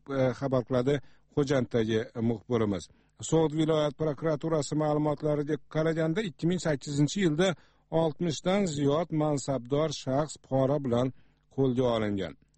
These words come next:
Amaldor amaldorni fosh qilishi mumkinmi, degan savol javobini izlaydi muxbirimiz.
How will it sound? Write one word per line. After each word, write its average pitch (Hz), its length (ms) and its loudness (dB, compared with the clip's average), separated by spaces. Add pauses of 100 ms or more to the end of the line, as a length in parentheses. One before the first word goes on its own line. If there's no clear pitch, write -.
(460)
Amaldor 165 600 0 (220)
amaldorni 160 680 0 (100)
fosh 170 280 0 (100)
qilishi 175 340 -2
mumkinmi, 185 640 2
degan 135 280 0 (100)
savol 123 300 -2
javobini 117 500 2 (440)
izlaydi 110 540 2 (460)
muxbirimiz. 101 520 -2